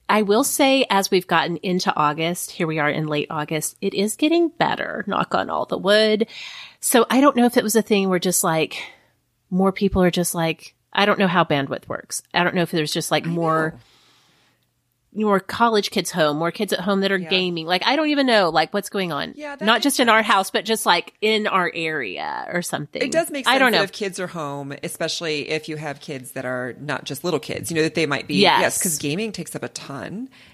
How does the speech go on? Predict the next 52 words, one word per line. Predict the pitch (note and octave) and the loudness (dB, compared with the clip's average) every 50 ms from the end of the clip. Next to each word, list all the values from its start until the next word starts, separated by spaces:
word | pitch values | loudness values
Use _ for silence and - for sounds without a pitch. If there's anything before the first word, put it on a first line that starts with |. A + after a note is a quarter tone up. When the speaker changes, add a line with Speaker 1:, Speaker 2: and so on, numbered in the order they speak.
| _ | _
Speaker 2:
And | - F#3 F#3 F3+ F3 D#3+ - D3+ | 2 2 4 4 2 -2 -4 0
vi-, | F#3 E3 | 2 4
Speaker 1:
Yes. | D#3 D3 C#3 - - C#3+ | 4 4 4 2 0 0
Speaker 2:
video | F#3+ F3+ G3 G#3 G3 | 2 2 4 2 2
streaming, | F#3+ - - - D3+ C3 C3 C3+ C#3+ F#3 G#3+ A3+ | 0 -2 -4 -4 -4 -4 -4 -4 -4 -6 -6 -6
and | - G#3 G3 - - | -6 -6 -6 -6 -6
usually | F#3+ A3 C#4+ E4 D4 B3+ A3 G3+ F#3+ F3 E3 D#3+ D#3+ D3+ | -4 -2 -2 -2 0 -2 -2 0 0 0 0 2 2 2
Speaker 1:
Yeah. | - G2+ | 2 4
Speaker 2:
most | G#2 A2+ - - E3+ | 4 4 2 2 0
teens | - F#3+ F3 E3 D#3+ - | -2 -4 -4 -6 -6 -6
that | - C#3+ | -6 -6
I | - A#3+ | -4 -4
know | A#3 G3+ F3 D#3 | -4 -2 -2 -2
are | D3 F3 | -2 -2
not | F3+ F3 - | -2 -4 -4
just | - F#3 D#3+ C#3 | -6 -8 -8 -6
video | C#3 E3 F3+ F#3 F3+ | -6 -6 -4 -4 -6
streaming, | - - E3+ D#3+ D3+ D3+ | -6 -8 -8 -8 -6 -4
they're | D3 D#3+ D#3+ | -4 -6 -4
video | F3 F#3+ G3 | -4 -4 -4
streaming | F#3 - - F3+ E3+ D#3+ D#3+ D3+ D3 C#3+ - - | -4 -6 -6 -6 -6 -4 -6 -6 -6 -8 -6 -2
while | E3 D#3+ E3 F3+ | 0 2 2 2
they're | F3+ F#3 E3+ | 0 -2 -2
on | D#3+ D3 | -4 -4
a | C#3 | -6
call, | - - - F#3+ F3+ E3 D3 C#3+ C3+ C#3 D#3 D#3 - - - - | -10 -8 -6 -4 -2 -2 -2 -2 -2 -2 0 0 2 2 2 0
Speaker 1:
<laughs> | - - - - | -2 -6 -6 -2
Speaker 2:
while | - F3 F3 F3+ F3+ | 2 6 6 6 6
they're | F#3 F#3+ F3 | 4 0 -2
playing | - - - F3+ D#3+ D#3 C#3+ | -2 -4 -2 -2 0 0 -2
a | D3 | -2
game | C#3 - E3+ D#3+ D3 C3 B2+ G2 - - F3+ - _ _ _ _ - | -2 -2 -2 0 0 -2 -4 -6 -8 -10 -12 -14 _ _ _ _ -4
Speaker 1:
I | C#4 C#4+ D#4+ - _ _ - F4+ | -4 -4 -4 -6 _ _ -6 -4
Speaker 2:
and | E3+ E3+ | -4 -2
chatting | E3+ - F#3+ D#3 D#3 D#3+ | 0 2 2 2 4 2
with | D#3 D3+ | 0 0
friends | - - D3+ C#3+ C3+ D3+ | 0 0 -2 -2 -2 -4
in | C#3 | -4
Discord. | C3+ C#3 - - - - - - - | -4 -4 -4 -6 -8 -10 -10 -8 -8
You | G#3 G#3 | -6 -6
know | G#3 | -4
what | G#3+ | -6
I | G#3+ G#3 | -6 -6
mean? | G#3+ A3 A3 | -8 -8 -8
Like, | G#3+ G3+ G3+ | -6 -2 0
Speaker 1:
I, | A#3+ C4+ C#4+ | 2 2 0
Speaker 2:
it's | D4 - C4 A#3+ A#3+ | 0 -4 -8 -6 0
Speaker 1:
yes. | A#3+ C#4+ C#4 C4 G#3+ F#3+ A3+ G#3+ | 2 4 6 6 4 4 0 0
Speaker 2:
more | A#3 A3 A3+ A#3 | 0 2 2 0
than | A3 G#3+ F#3+ | 0 -4 -6
one | F3+ E3 D3+ F3+ | -8 -8 -10 -8
thing. | - F3+ C#3+ G2 B1+ - - | -10 -10 -10 -10 -14 -18 -20